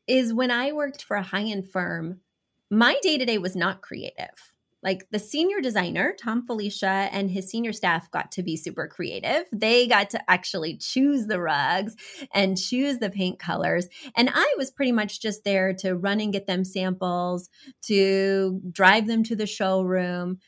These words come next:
So I found that as a junior designer, I was actually an apprentice at that time, I wasn't making too many creative decisions. I actually felt a little frustrated by my lack of creative autonomy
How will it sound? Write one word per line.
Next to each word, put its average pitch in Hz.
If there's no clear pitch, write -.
So 294
I 349
found 233
that 185
as 185
a 175
junior 226
designer, 185
I 180
was 180
actually -
an -
apprentice -
at -
that 190
time, 185
I 285
wasn't 370
making 208
too 202
many 180
creative 170
decisions. -
I 359
actually 392
felt 254
a 247
little 196
frustrated 170
by 202
my 196
lack 214
of 196
creative 190
autonomy 185